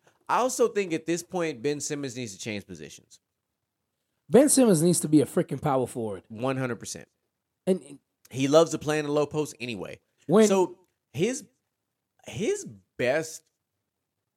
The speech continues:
Speaker 2: Yeah, it was when him and
Speaker 1: You know
Speaker 2: Joel
Speaker 1: what?
Speaker 2: and Embiid play side by side. <laughs>
Speaker 1: Not, no, no, no, no, not that.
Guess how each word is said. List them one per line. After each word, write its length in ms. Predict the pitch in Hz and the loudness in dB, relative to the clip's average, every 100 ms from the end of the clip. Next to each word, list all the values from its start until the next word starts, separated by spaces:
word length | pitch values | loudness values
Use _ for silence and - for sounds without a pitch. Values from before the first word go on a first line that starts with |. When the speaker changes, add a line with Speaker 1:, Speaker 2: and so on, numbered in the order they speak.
| _ _ _ _ _ _ _ _ _ _ _ - | _ _ _ _ _ _ _ _ _ _ _ 2
Speaker 2:
Yeah, 120 | 370 | 8
it 40 | |
was 120 | 214 185 | 8 8
when 120 | 226 | 4
him 140 | 240 | 4
and 100 | 220 | 2
Speaker 1:
You 60 | 190 | 4
know 80 | 214 | 4
Speaker 2:
Joel 100 | 208 | 4
Speaker 1:
what? 100 | 202 | 2
Speaker 2:
and 120 | 185 | 0
Embiid 160 | 226 | -2
play 160 | - 175 | 0 0
side 260 | 180 180 160 | 0 -2 -2
by 100 | 156 | -4
side. 360 | 196 160 113 - 120 | -4 -6 -8 -14 -20
<laughs> 200 | - - | -20 -8
Speaker 1:
Not, 200 | 175 185 | -6 -4
no, 160 | 185 202 | 0 0
no, 80 | 175 | 0
no, 100 | 143 | -2
no, 120 | 117 | -2
not 240 | 139 143 | -2 -2
that. 220 | 98 - | -6 -10